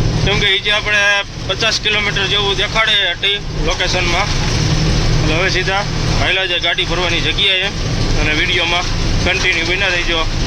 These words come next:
અને ચેનલમાં નવા હોય તો લાઈક, શેર અને સબસ્ક્રાઇબ કરી દેજો. અને મિત્રો, આપણે આ કર્ણાટકમાં સ્પીડ બ્રેકર રહ્યા, એ લગભગ સૌથી જાજા સ્પીડ બ્રેકર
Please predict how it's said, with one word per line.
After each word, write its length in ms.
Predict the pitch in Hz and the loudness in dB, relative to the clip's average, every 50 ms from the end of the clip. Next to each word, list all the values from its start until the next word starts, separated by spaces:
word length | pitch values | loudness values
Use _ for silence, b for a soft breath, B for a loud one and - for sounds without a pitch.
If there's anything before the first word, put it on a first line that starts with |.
| - - - - 151 | 0 0 2 2 2
અને 120 | 151 147 - | 2 2 2
ચેનલમાં 420 | 185 180 180 175 165 165 165 165 | 2 0 0 0 0 -2 0 0
નવા 220 | 175 175 185 180 170 | 0 0 0 0 0
હોય 160 | 180 190 190 185 | 0 0 -2 0
તો 60 | 151 147 151 | 0 0 0
લાઈક, 200 | 165 175 180 175 - - | 0 0 0 0 0 0
શેર 180 | 190 190 175 165 - | 0 0 0 -2 -2
અને 120 | 156 165 | -2 -2
સબસ્ક્રાઇબ 440 | 160 - 190 - - - 202 208 - - | -2 -2 -2 -2 -2 -2 -2 -2 -2 -2
કરી 180 | - 160 160 151 151 | -2 -2 0 0 0
દેજો. 220 | 151 151 170 185 190 - - - - - - - - - - - - - - - - - - - - | 0 0 0 0 -2 0 0 0 0 0 0 0 0 0 0 0 2 2 2 2 2 2 2 2 0
અને 120 | 170 180 185 190 | 2 2 2 2
મિત્રો, 180 | 202 196 208 202 | 0 0 0 0
આપણે 260 | 196 202 208 208 196 | 0 0 0 0 2
આ 300 | 196 196 196 196 190 190 170 160 | 2 2 2 2 0 -2 -2 -2
કર્ણાટકમાં 800 | 180 190 202 202 196 202 196 196 190 202 202 202 196 196 196 190 190 196 - - - - - - - - - | -2 -2 0 0 0 -2 -2 -2 -2 -2 -2 0 0 0 0 -2 -2 -4 -2 -2 0 0 0 0 0 0 0
સ્પીડ 280 | - - 196 208 214 208 190 | 0 2 2 2 0 0 0
બ્રેકર 280 | 196 214 208 202 196 196 190 | 0 -2 -2 -2 -2 0 0
રહ્યા, 300 | 208 208 208 196 185 175 165 - - - - - - - - 175 | 2 2 2 2 0 -2 -4 -6 -8 -10 -8 -8 -6 -4 -2 -2
એ 60 | 170 | 0
લગભગ 380 | 165 170 190 196 202 202 170 147 - | 0 0 -2 -2 -2 -2 -2 -2 -2
સૌથી 380 | - 185 208 233 220 220 226 220 214 | -2 -2 0 0 -2 -2 0 0 2
જાજા 340 | 220 220 220 220 208 208 208 208 202 202 196 196 202 190 185 - | 2 2 2 2 2 2 0 0 0 0 -2 -2 -4 -6 -8 -10
સ્પીડ 260 | - - 208 214 220 220 202 | -6 -4 -2 -2 0 0 0
બ્રેકર 280 | 208 214 202 214 196 | -2 -2 -2 -2 -2